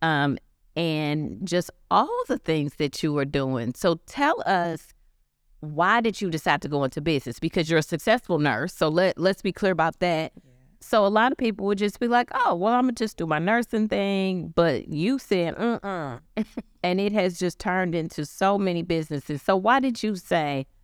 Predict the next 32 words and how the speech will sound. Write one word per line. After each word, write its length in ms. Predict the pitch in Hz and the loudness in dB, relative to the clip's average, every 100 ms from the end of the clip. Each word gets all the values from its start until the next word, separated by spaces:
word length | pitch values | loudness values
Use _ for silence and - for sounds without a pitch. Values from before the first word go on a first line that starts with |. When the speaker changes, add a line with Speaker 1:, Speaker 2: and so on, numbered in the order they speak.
| _ - | _ -2
Speaker 1:
"I'm 120 | 156 | 0
going 200 | 143 135 | 2 2
into 160 | 131 113 | 0 0
business"? 460 | 113 - 64 55 - - - - _ _ | 0 -2 -4 -6 -12 -20 -20 -20 _ _
Speaker 2:
I 60 | 247 | -4
think, 320 | 226 240 - - | -4 -6 -6 -2
um, 460 | 214 196 185 - - - | 0 0 0 -4 -8 -6
being 200 | 233 262 | 0 0
a 60 | |
nurse 260 | 202 185 175 | 0 0 -2
is 120 | 156 | -6
great. 280 | 151 143 - | -2 -2 -2
It's 120 | 170 | -6
wonderful. 520 | 165 160 165 - 165 - | -4 -4 -4 -2 -2 0
I 60 | 147 | 0
love 280 | 156 156 | -2 -2
the 60 | 165 | -4
profession. 760 | - 151 156 151 - 151 151 - | -6 -6 -4 -4 -4 -8 -8 -8
But 220 | 165 156 - | -6 -4 -2
also 380 | 175 202 - | -2 -2 -4
in 220 | 156 160 170 | -4 -4 -4
that 200 | 156 - | -4 -6
profession, 640 | 160 170 160 - 156 147 - _ | -8 -6 -6 -6 -10 -10 -14 _
you 100 | 208 | -8
see 160 | - 254 | -4 -2
a 80 | |
lot 240 | 175 151 151 | 0 0 -2
of 100 | 147 | -4
what 140 | 160 | -4
you 140 | 147 143 | -4 -6
don't 380 | - 147 151 | -4 -4 -4
want 360 | 139 143 143 - | -4 -4 -4 -6